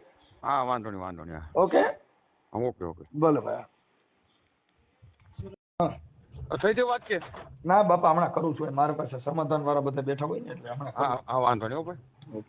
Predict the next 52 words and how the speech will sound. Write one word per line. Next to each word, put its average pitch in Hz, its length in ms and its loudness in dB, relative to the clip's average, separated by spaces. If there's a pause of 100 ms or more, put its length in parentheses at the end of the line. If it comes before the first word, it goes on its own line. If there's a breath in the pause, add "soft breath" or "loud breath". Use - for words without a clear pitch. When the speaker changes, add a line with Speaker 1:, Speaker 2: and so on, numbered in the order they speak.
(120)
Speaker 1:
હું 214 160 2
પછી 220 140 0
છે 240 80 2
ને 247 80 -2
મારી 226 180 0
ઘરે 190 260 -2
જઈને 196 160 -4
વાત 156 160 0 (100)
કરાવવા 139 280 -4
આગળ, 156 220 -8
મારા 151 240 -8
ઘરના 139 200 -2
હારે, 113 120 -4
હો. 214 180 0 (240)
Speaker 2:
ના, 214 120 6
કોઈની 240 340 8
જરૂર 220 260 8
નથી 175 240 6
હવે. 127 140 0 (560)
Speaker 1:
હા, 139 220 2
કાંઈ 143 280 -2
છે 160 120 -4
ને 135 200 -4
બદનામી 156 400 0
ન 143 40 -6
થાય 143 240 -2
એવું 127 120 -2
કરજો 143 240 -4
મારા 110 200 0
ભાઈ, 104 160 -2
હો. 135 160 -2 (360)
Speaker 2:
હવે 131 120 -2
આ 131 100 2
તમારું 165 380 6
ખાલી 170 220 6
આ 160 60 6
નામ 165 280 4
ઠામના 180 320 6
રેકોર્ડિંગ 175 420 8
આવે 170 220 8
ઈ 185 140 8
જ, 139 60 2
બાકી 165 260 6
બીજું 160 260 6
ફોટા 175 220 6
બોટા 170 220 6
ને 165 80 4
એવું 165 140 4
નથી 185 140 4
મૂકતા. 175 280 2
અને 165 120 4
આનો, 170 260 6